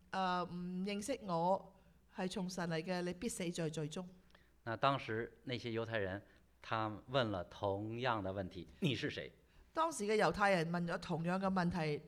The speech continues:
Speaker 1: 問耶穌：“你係邊個？”
Speaker 2: 誰差你來，給了你這樣的權柄？
Speaker 1: 邊個差你嚟，畀你噉嘅權柄？
Speaker 2: 誰讓你用這樣的方式来对我们说话。
Speaker 1: 邊個畀你噉嘅方式向我噉嘅說，同我哋噉樣講話？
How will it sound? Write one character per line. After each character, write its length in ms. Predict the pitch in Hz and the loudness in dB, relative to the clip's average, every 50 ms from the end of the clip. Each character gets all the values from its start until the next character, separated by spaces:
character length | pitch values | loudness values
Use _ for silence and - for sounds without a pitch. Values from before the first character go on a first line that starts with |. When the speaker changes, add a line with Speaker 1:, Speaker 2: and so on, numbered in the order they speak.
| - - - | -14 -10 -2
Speaker 1:
問 180 | 190 190 190 190 | 0 0 0 2
耶 140 | 185 165 170 | 2 0 2
穌 160 | - 262 240 180 | 0 0 0 2
：“你 20 | |
係 160 | 170 185 151 170 | 2 2 0 -2
邊 200 | 190 185 180 170 | -2 -4 -4 -4
個？” 140 | 175 156 - - - - - - - - - _ _ _ _ _ _ | -6 -6 -8 -12 -16 -20 -20 -20 -20 -20 -20 _ _ _ _ _ _
Speaker 2:
誰 320 | - - - 139 151 180 190 | -6 4 8 10 10 10 8
差 220 | 185 - 180 170 | 8 10 10 10
你 200 | 165 147 120 110 | 10 10 6 6
來， 280 | 98 95 92 107 101 - - - - | 6 6 6 4 2 -2 -8 -6 2
給 140 | - 123 110 | 4 4 6
了 80 | 117 127 | 4 4
你 120 | 113 98 | 0 0
這 120 | 95 139 | 2 2
樣 100 | 127 107 | 2 2
的 60 | 101 92 | 2 0
權 200 | - 95 87 98 | -4 -4 -4 -4
柄？ 160 | 92 85 - - - - - - | -4 -6 -8 -10 -16 -8 -2 0
Speaker 1:
邊 220 | 339 302 311 302 | 0 0 0 4
個 180 | 285 240 214 220 | 6 6 6 6
差 240 | - - - 262 | 4 2 2 2
你 140 | 240 226 208 | 4 4 4
嚟， 280 | 202 175 143 131 131 - - - - - - | 2 2 0 0 -4 -6 -10 -16 -20 -6 0
畀 140 | 160 170 | 2 4
你 100 | 190 196 | 4 4
噉 100 | 180 180 175 | 4 4 2
嘅 200 | 175 175 - - | 2 0 0 -2
權 100 | 156 - 143 | -6 -6 -6
柄？ 180 | - 160 151 156 | -6 -6 -6 -6
Speaker 2:
誰 260 | 151 - - 147 156 185 | -6 2 6 8 10 12
讓 180 | 208 185 156 | 12 12 12
你 100 | 139 127 | 10 8
用 160 | 135 147 151 | 6 6 4
這 120 | 147 - 196 | 4 6 8
樣 200 | 180 156 127 117 | 10 10 10 8
的 380 | 107 113 101 90 85 - - - - - | 8 6 6 6 4 -2 -8 -16 -18 4
方 180 | - 160 147 147 | 6 8 8 8
式 160 | 143 147 113 | 6 4 4
来 120 | 98 101 | 4 4
对 120 | 107 - 123 | 4 4 2
我 80 | 101 | 2
们 80 | 92 85 | 2 -2
说 140 | 82 - 104 | -6 -6 -6
话。 180 | 87 95 87 - - - - - - - - | -6 -6 -8 -8 -12 -20 -20 -20 -20 -8 -2
Speaker 1:
邊 200 | - 320 311 294 | -2 0 0 4
個 260 | 262 240 226 220 220 214 | 6 8 10 10 10 8
畀 280 | 214 - - 190 202 | 4 2 2 4 4
你 100 | 214 202 | 4 4
噉 80 | 196 196 196 | 2 2 0
嘅 120 | 202 190 | 0 0
方 320 | 190 - 240 226 220 226 | 4 6 6 6 6 4
式 200 | 226 - - 214 - - - | 2 0 -2 -2 -4 -4 -4
向 200 | 202 180 170 165 | 0 0 0 2
我 160 | 170 170 165 | 2 2 2
噉 80 | 165 160 165 | 2 0 0
嘅 100 | 170 165 | 0 0
說， 200 | 170 - - - - - - | 0 -2 -6 -8 -10 -8 -2
同 180 | - 180 160 | -2 -2 2
我 120 | 156 175 175 | 2 4 4
哋 80 | 170 | 4
噉 80 | 151 160 | 2 2
樣 160 | 160 160 156 | 0 0 0
講 200 | 156 156 143 160 | 0 -2 -2 0
話？ 220 | 170 - - - | -2 -4 -6 -8